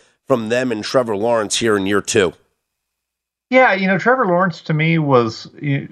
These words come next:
Speaker 2: certainly came in with a lot of fanfare, but I don't,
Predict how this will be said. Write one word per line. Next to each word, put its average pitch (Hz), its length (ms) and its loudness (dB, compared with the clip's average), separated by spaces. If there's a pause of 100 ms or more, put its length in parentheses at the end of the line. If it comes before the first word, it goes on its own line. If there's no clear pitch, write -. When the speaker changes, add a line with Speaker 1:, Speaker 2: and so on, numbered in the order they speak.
(120)
Speaker 2:
certainly 156 280 -2
came 131 240 0
in 135 120 0
with 120 140 -2
a 120 40 -8
lot 123 120 4
of 110 100 -2
fanfare, 127 500 0
but 110 240 4
I 139 180 2
don't, 165 240 -2